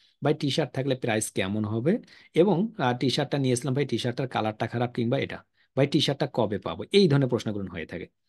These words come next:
তা আপনি এটার উপর সেটেড করে আপনি নোট করে রাখতে পারেন। তখন যারা আপনার টি-শার্টটা কিনছে তাকে সার্ভিস দিতে হবে,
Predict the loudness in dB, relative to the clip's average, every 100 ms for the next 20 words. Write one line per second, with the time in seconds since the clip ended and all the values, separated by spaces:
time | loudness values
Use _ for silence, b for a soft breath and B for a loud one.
0 | _ _ 2 4 6 6 4 4 2 2
1 | 2 0 -2 -4 -4 -2 0 0 -2 -4
2 | -4 0 0 0 -2 -2 -2 -4 -2 -4
3 | -6 -6 0 2 4 4 2 0 -2 0
4 | 0 -2 -2 -2 -4 -8 -12 _ -4 -2
5 | 0 0 0 0 -2 -6 -8